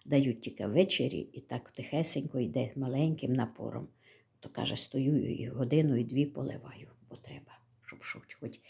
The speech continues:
помідорчики посадила, огірочки, кабачечки, там, бурячки, мор-, моркву, зелень якась, хоч щоб щось би щось виросло. Бувайте здорові! Всіх обіймаю, всіх цілую, всіх люблю.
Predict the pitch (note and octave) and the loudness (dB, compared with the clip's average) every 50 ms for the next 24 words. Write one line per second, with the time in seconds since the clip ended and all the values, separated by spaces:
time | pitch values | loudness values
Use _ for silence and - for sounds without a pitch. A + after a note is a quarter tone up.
0 | - - - - _ - - C3 B2 A#2 - E3+ F#3 F3+ - - - - - - | -20 -20 -20 -18 _ -6 -4 -4 -2 0 2 0 0 2 0 -4 -6 -6 -10 -10
1 | - C#3 - - C#3 C#3 C#3 C#3+ C#3 C#3 C3 G#2+ - A2+ - - - D3+ F3 F3+ | -10 -6 -2 -2 0 0 2 2 2 4 2 2 0 -2 -2 0 4 6 6 6
2 | F3 - - - D#3+ C#3+ - - _ _ _ _ - - - _ _ _ _ - | 6 2 -2 -2 -4 -4 -4 -6 _ _ _ _ -20 -20 -20 _ _ _ _ -4
3 | A2 G#2+ G2+ - - - F3 F3 F3 F3+ - - - C#3 - - A2 - - - | -2 -2 -2 0 4 6 6 6 6 4 2 0 -2 -6 -4 -6 -6 -6 -6 -8
4 | - _ _ _ _ _ _ _ _ _ _ - A#2+ A2+ G#2 G#2 A2 - - - | -10 _ _ _ _ _ _ _ _ _ _ -6 -4 -4 -2 -2 -2 -2 -2 4
5 | - E3 F3 E3 C#3+ A2+ A2 A2 C#3 - - - D3 D#3+ E3+ F3 F3 - - - | 6 8 8 8 8 6 4 2 0 -4 -6 -2 2 6 6 6 4 2 -8 -10
6 | C3 C3+ - - _ _ _ _ _ - C3+ C#3 C#3+ E3+ E3+ D#3 D#3 C3 G2+ C#3 | -10 -10 -10 -14 _ _ _ _ _ -6 0 4 6 6 6 6 4 4 2 0
7 | - - - C3+ - - - C3+ - - - D3 D3+ - - _ _ _ - - | -2 -4 -10 -10 -10 -12 -12 -12 -10 -8 -6 -6 -6 -8 -10 _ _ _ -20 -18
8 | - - - - F#3+ F#3+ F3 D#3+ - D#3 D3 - - - - - - - - - | -14 -8 0 4 4 4 4 4 2 0 0 -2 -2 -4 -4 -6 -8 -16 -18 -16
9 | - - - - - - - - - - - _ _ _ _ _ _ _ - - | -16 -14 -14 -14 -14 -12 -14 -14 -14 -18 -20 _ _ _ _ _ _ _ -20 -20
10 | - - _ _ _ _ _ D3 E3+ E3+ C#3+ C3 E2 - - - - - - - | -20 -20 _ _ _ _ _ 4 4 6 6 6 2 0 -2 -6 -14 -12 -10 -10
11 | C#2 - - - - - - _ _ _ _ _ - - - F3 - - - G2 | -10 -10 -10 -14 -16 -20 -20 _ _ _ _ _ -4 0 2 2 2 2 -2 -4
12 | F2 F2 F2 F2+ - - - - - C3+ - - _ _ - - - - D3 - | -4 -4 -6 -8 -8 -12 -14 -16 -16 -18 -20 -20 _ _ -14 -6 -2 0 0 0
13 | - - - - - - - C3+ C3+ C#3 D3 - _ _ _ - - - C#3+ C#3 | -2 -6 -12 -12 -12 -12 -12 -14 -14 -16 -16 -18 _ _ _ -10 -6 -6 -6 -6
14 | - - - - - - - - | -6 -10 -16 -16 -14 -14 -14 -14